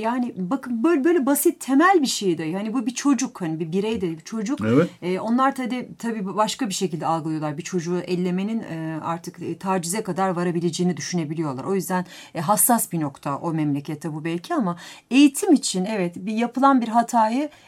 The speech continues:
Speaker 1: e, şefkat göstererek, e, güler yüzle o çocuğu daha olumlu etkileyebileceğimizi dahi, e, düşünmüyorlar demek ki.
Speaker 2: Hayır, hayır. Mesela bir başka örnek vereyim. Çiçek olayı.
Speaker 1: Hı.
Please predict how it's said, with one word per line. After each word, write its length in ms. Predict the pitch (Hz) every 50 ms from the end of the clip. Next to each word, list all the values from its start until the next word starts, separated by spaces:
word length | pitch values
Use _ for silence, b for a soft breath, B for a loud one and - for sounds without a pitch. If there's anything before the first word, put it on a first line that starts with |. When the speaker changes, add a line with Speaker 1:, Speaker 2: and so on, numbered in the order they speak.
| b b
Speaker 1:
e, 100 | 185 202
şefkat 560 | - - 269 277 269 - - 320 339 330 -
göstererek, 760 | - 202 180 165 170 - 170 165 156 143 151 170 175 - -
e, 260 | - - 165 165 165 170
güler 440 | 160 170 214 220 247 254 262 285
yüzle 540 | 269 247 196 196 185 160 151 160 160 170 185 180 b b b b
o 100 | - 240
çocuğu 340 | 233 240 240 226 247 233 202
daha 160 | 233 233 254
olumlu 360 | - 214 220 247 254 262 277
etkileyebileceğimizi 1000 | - 370 - - - 185 208 185 196 190 208 196 175 202 202 214 226 202 226 208
dahi, 340 | 175 175 175 185 214 226 226 _ _ _ _ _ _ _ _ -
e, 140 | 180 175 170
düşünmüyorlar 560 | 220 226 - - 302 247 170 147 139 139 135 131
demek 120 | 139 147
ki. 120 | - 87
Speaker 2:
Hayır, 420 | 98 120 131 123 107 92 - - - -
hayır. 360 | 104 104 95 87 80 - _ b b b b b b b b b b
Mesela 340 | 143 143 139 - 151 143 147
bir 120 | 151 147
başka 260 | 170 170 165 - - 165
örnek 320 | 156 139 135 123 117 -
vereyim. 260 | 104 101 98 104 98
Çiçek 520 | 95 - 147 147 - 160 127 - - - - -
olayı. 320 | 95 92 90 82 78 78
Speaker 1:
Hı. 220 | - 254 240 233